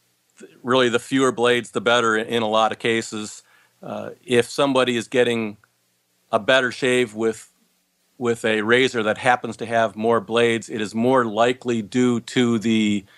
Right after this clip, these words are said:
uh, blade technology of the razor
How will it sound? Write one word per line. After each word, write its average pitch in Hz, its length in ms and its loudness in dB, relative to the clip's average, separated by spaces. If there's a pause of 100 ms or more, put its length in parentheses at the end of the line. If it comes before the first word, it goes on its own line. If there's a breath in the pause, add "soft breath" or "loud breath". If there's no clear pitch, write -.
(1400 soft breath)
uh, 95 240 -8 (460)
blade 127 420 0
technology 120 1120 -2 (800)
of 113 260 2
the 110 120 0
razor 113 680 0